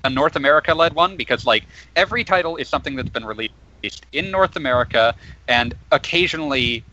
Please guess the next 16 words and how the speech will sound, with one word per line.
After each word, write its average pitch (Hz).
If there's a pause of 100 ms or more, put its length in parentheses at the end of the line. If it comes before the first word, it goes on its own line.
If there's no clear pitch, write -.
like, 117
usually 220 (160)
i-, 160
in 160
parity 131
with 110
Europe, 98 (640)
but 123
occasionally 143
delayed 117
a 101
few, 123 (280)
few 110
months 92
for 101
Europe. 87